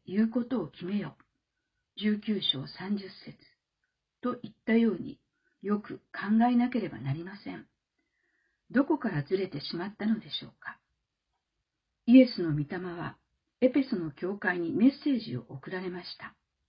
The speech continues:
「あなたはどこから落ちたのか思い起こしなさい。あなた方は初めの愛から離れてしまった。」黙示録二章四節から五節。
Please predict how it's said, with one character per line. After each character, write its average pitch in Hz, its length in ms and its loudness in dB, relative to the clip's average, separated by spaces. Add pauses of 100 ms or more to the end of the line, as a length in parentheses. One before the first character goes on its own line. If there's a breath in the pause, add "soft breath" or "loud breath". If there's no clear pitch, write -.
(800)
「あ 190 100 -4
な 208 140 4
た 202 100 2
は 170 120 6
ど 240 160 2
こ 330 120 4
か 240 100 0
ら 160 140 -2
落 220 140 0
ち - 100 -6
た 170 100 -4
の 151 140 -4
か - 260 -14 (160)
思 185 240 2
い 220 60 10
起 226 120 8
こ 226 120 -4
し - 120 -4
な 214 140 -2
さ 202 160 -8
い。 - 120 -16 (840)
あ 180 100 -4
な 196 140 2
た 208 120 4
方 208 220 0
は 208 120 2
初 214 260 0
め 240 100 8
の 240 160 10
愛 254 160 8
か 175 120 -2
ら 151 200 -4 (280)
離 175 260 -2
れ 226 100 2
て 233 140 -2
し 214 140 -4
ま 196 100 -10
っ - 80 -18 (120)
た。」 - 200 -10 (760)
黙 - 240 -8
示 - 140 -4
録 - 420 -6 (120)
二 196 160 -4
章 - 480 -4
四 226 240 6
節 - 320 -10
か 151 80 -14
ら 147 180 -10
五 185 120 -12
節。 - 200 -18